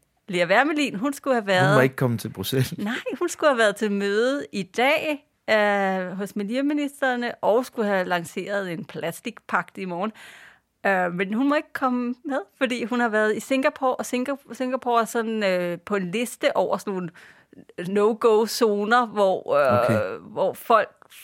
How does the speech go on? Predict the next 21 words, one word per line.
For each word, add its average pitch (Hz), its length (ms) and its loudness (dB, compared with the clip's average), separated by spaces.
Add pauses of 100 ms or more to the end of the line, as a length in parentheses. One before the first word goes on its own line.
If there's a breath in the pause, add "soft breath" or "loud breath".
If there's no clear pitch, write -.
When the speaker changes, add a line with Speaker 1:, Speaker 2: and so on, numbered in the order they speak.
(120)
Speaker 1:
får, 190 500 -4
øh, - 300 -10
altså, 180 280 -2 (120)
øh, 175 100 -6 (680)
folk - 260 -2
får 208 120 -2
ligesom 190 260 -2
besked 202 360 -4
på 202 160 -2
ikke 202 280 2
at 175 260 -2
komme, 202 200 2
Speaker 2:
Ja. 202 60 0
Speaker 1:
hvis 208 120 -2
de 214 120 -2
har 196 100 0
været 170 520 2
i, 190 240 -4 (480 loud breath)
øh, 170 480 2 (140)
Kina, 196 400 -2 (140)
øh, 170 720 2